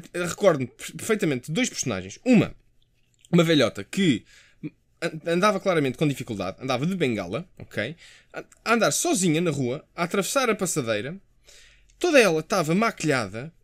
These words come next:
cabelo arranjado, tudo, com, com um sapato, um, um ténis, não sei que, não sei que calçado era aquele,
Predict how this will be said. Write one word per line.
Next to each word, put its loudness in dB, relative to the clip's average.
cabelo 4
arranjado, -2
tudo, -8
com, -4
com 4
um 8
sapato, 2
um, 2
um 4
ténis, 2
não 2
sei 0
que, -6
não -2
sei -2
que -6
calçado -2
era -2
aquele, -6